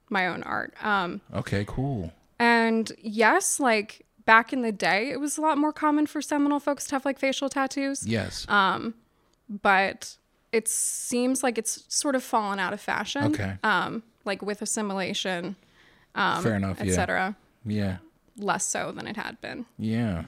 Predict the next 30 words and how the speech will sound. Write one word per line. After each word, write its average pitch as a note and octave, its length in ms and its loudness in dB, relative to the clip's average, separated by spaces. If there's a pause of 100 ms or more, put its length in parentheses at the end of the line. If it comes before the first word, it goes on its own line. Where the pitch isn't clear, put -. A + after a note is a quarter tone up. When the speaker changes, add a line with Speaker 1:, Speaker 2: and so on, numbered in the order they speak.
(400)
Speaker 1:
Um, G3+ 460 -4
I've A3 140 0
stayed B3+ 240 0
away G#3 240 0
from, A3 240 -2
like, G#3+ 180 -2
doing A3+ 240 -2
more A3 200 0
tribal A3 560 -2 (1080)
designs. G#3+ 640 0
Speaker 2:
Okay. F2+ 320 -4
Speaker 1:
Um, F#3+ 460 0 (1800)
partly D#4 320 2
because C4+ 360 -2
I G#3+ 100 4
want G3 280 -2
the A3 60 -4
work G3 260 -4
to A#3 120 -12
relate F#3+ 300 -2
to G#3+ 80 -4
as G3+ 100 -6
many G3+ 200 -2
people G#3 300 -6
as G3 120 -6
possible. G#3+ 600 -2 (220)
Speaker 2:
Gotcha. E2+ 260 -8
Speaker 1:
And G3 440 0 (100)
also G#3 420 0 (1200)
because A3 540 0